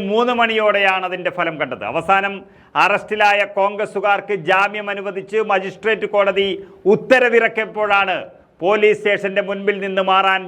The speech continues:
ജനപ്രതിനിധികളടക്കമുള്ള നേതാക്കളും ആയിരക്കണക്കിന് പ്രവർത്തകരും തയ്യാറായത്. ഏഴ് യൂത്ത് കോൺഗ്രസ് പ്രവർത്തകർക്കാണ് മജിസ്ട്രേറ്റ്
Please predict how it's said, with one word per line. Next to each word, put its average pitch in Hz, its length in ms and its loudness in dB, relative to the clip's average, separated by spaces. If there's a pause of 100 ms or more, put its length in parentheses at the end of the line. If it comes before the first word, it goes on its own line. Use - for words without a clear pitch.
ജനപ്രതിനിധികളടക്കമുള്ള 190 1300 -2 (580)
നേതാക്കളും 208 640 2 (120)
ആയിരക്കണക്കിന് 208 720 -2
പ്രവർത്തകരും 180 600 -4
തയ്യാറായത്. 151 560 0 (540)
ഏഴ് 247 440 4
യൂത്ത് 240 240 -4
കോൺഗ്രസ് 233 360 0
പ്രവർത്തകർക്കാണ് 214 760 0 (140)
മജിസ്ട്രേറ്റ് 196 520 -2